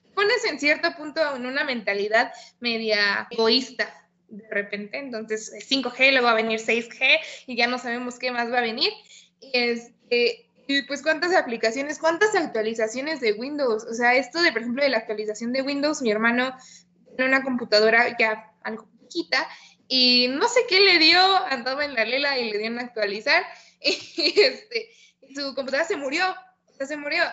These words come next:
y fue llevarla a arreglar y sí de que el técnico nos dijo así de, "La voy a intentar salvar". <laughs> Entonces, estos equipos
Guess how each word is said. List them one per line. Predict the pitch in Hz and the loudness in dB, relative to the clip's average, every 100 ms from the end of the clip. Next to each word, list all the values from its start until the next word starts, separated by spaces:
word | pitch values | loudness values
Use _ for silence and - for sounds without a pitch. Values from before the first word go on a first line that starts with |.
| - | -6
y | 262 | -12
fue | 269 294 | -4 -2
llevarla | 302 311 302 320 | 0 0 0 -2
a | |
arreglar | 311 254 254 254 277 | -2 -4 2 2 2
y | 254 | -4
sí | 240 | -6
de | 233 247 | -6 -4
que | 220 | -6
el | 208 | -4
técnico | 220 233 220 | -6 -6 -8
nos | 208 196 | -10 -12
dijo | 208 | -14
así | 220 220 | -14 -14
de, | 208 214 | -14 -10
"La | 226 | -6
voy | 220 | -4
a | 226 | -4
intentar | 247 262 254 262 254 | -4 -6 -4 -2 0
salvar". | 294 269 277 277 285 - - | 0 0 2 2 0 -8 -16
<laughs> | - - | -14 0
Entonces, | 294 247 254 262 381 302 - | 0 0 -2 -2 -2 -2 -10
estos | - 403 427 | -2 2 4
equipos | - 277 - | 2 0 0